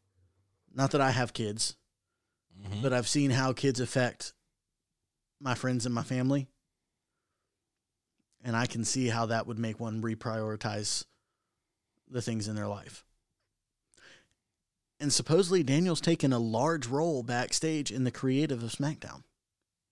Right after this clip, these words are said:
Speaker 2: Yeah.
Speaker 1: So, this potentially could be it. Um, let's jump over to N X T.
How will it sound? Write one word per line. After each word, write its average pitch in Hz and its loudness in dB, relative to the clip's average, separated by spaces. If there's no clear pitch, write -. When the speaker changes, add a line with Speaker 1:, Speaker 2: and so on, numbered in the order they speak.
Speaker 2:
Yeah. 98 -6
Speaker 1:
So, 120 2
this 127 -4
potentially 147 -2
could 151 -2
be 143 2
it. 156 -2
Um, 123 2
let's - -16
jump 262 4
over 170 8
to 147 4
N 131 2
X 120 0
T. 113 -4